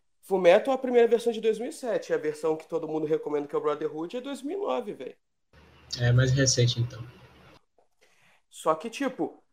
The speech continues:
Speaker 1: é, Cavaleiro do Zodíaco, ele pegou na mesma época ali de Evangelion, e hoje em dia, se você for assistir, você não aguenta porque é muito datado,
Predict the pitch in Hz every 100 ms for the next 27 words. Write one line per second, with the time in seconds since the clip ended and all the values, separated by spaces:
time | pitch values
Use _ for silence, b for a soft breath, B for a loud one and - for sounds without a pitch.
0 | _ _ 139 135 160 151 151 151 151 151
1 | 156 139 202 - 190 170 156 165 151 165
2 | 185 180 170 - 151 151 160 165 165 147
3 | 156 302 214 - 165 170 190 285 226 226
4 | 214 240 143 180 262 285 226 226 208 196
5 | 220 - 190 190 269 - 403 466 311 247
6 | 247 339 - 320 370 285 262 262 277 320
7 | 339 302 262 151